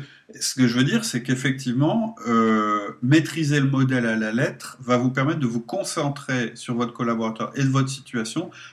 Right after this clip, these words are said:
plutôt que de vous demander en permanence comment vous allez présenter les choses. Ça vous donne une espèce de canevas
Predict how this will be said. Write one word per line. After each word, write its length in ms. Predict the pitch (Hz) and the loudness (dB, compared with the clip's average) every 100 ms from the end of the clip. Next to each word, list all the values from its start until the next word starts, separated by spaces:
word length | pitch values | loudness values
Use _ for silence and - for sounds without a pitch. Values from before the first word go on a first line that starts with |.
| - | -6
plutôt 300 | - 143 214 | -2 0 -2
que 60 | 160 | 0
de 40 | |
vous 140 | 143 | 2
demander 360 | 143 131 151 151 | 4 6 6 6
en 140 | 156 | 4
permanence 500 | 143 147 139 147 180 | 4 4 6 4 2
comment 320 | - 147 151 175 | -2 2 4 4
vous 200 | 151 135 | 2 2
allez 180 | 127 | 0
présenter 480 | 131 135 123 123 143 | -2 -2 -2 -2 0
les 100 | 123 | -2
choses. 300 | 117 110 107 - - - | -2 -6 -12 -16 -20 -14
Ça 200 | - 139 | 4 6
vous 160 | 131 151 | 6 6
donne 260 | 165 160 | 6 6
une 140 | 135 117 | 6 6
espèce 420 | 110 - 143 127 | 4 0 0 0
de 80 | 104 | -2
canevas 880 | - 135 156 143 143 170 190 - | -4 -2 2 4 4 4 2 -2